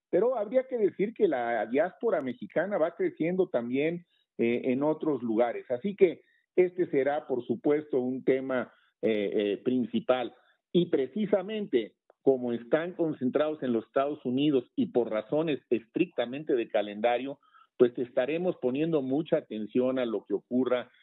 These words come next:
en los Estados Unidos en, eh, su proceso electoral, eh, para estar, eh, debidamente preparados, eh, y poder,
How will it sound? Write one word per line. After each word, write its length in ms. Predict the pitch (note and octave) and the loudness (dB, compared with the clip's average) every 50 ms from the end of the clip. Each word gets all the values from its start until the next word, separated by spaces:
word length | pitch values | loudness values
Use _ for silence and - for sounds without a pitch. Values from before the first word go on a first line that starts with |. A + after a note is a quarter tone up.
| _ _ _ | _ _ _
en 120 | - G#2+ G#2 | -2 0 0
los 160 | G2+ G2 - G#2 | 0 0 -2 -6
Estados 440 | G2 - - A#2 A2+ A#2+ A#2+ - | -4 0 0 0 0 0 -4 -6
Unidos 400 | - G2 G2+ G#2 A2 A2 A2 G#2+ G#2+ _ _ _ _ _ _ - | -8 -4 -2 0 0 0 0 -2 -2 _ _ _ _ _ _ -4
en, 240 | G2+ G2+ G2+ G2+ | -2 -2 0 0
eh, 180 | G2+ G2 F#2+ F#2 - | 0 -2 -2 -4 -4
su 120 | - G2+ G2 | -6 -2 0
proceso 680 | G2+ G2+ G2+ - A#2 A2 G#2+ - - A2 G#2+ G2+ A#1 | 0 -2 0 -2 -2 -4 -2 -2 0 0 0 0 0
electoral, 800 | E2+ F#2 F2+ F#2 F2 - _ G2+ G2+ G#2 B2+ C#3+ E3 F3+ F#3 - - _ _ _ _ _ _ - | -2 -2 -2 -4 -4 -4 _ -2 0 0 0 0 -2 -4 -6 -10 -16 _ _ _ _ _ _ -2
eh, 300 | A2 G#2 G2+ G2+ G2+ G2+ - | 0 0 2 0 -2 0 0
para 280 | B2 B2 C3 C#3+ C#3+ C#3+ | 0 0 0 0 -2 -4
estar, 360 | C#3+ - - G#3 G#3+ A#3 A#3+ A3 G#3 | -4 -2 0 0 0 0 -2 0 0
eh, 200 | G3+ F#3 F3 E3+ | 0 2 0 0
debidamente 680 | E3 D#3+ D#3 F#3+ A3 A3+ G#3 F3+ E3+ F3+ F#3+ F3 G3 | -2 -2 -2 -2 0 0 0 0 -2 -6 -2 0 0
preparados, 800 | F#3 - - C3+ - - G#2+ G#2+ C3 C#3+ D3+ D#3 C3+ G#2+ G2 - _ - | 0 0 -2 -2 -2 -2 -2 0 0 0 0 -2 -4 -6 -10 -12 _ -2
eh, 320 | B2+ A#2+ A2+ A2+ A2 A2 A2 | 0 2 2 2 0 0 -2
y 140 | - B2 A2+ | -4 -6 -4
poder, 800 | - - A#2+ A#2 B2 C3+ D3+ D#3+ E3 E3 D#3+ D#3+ D3+ C3+ G#2+ | 0 0 0 2 2 2 2 2 0 0 0 0 0 0 -2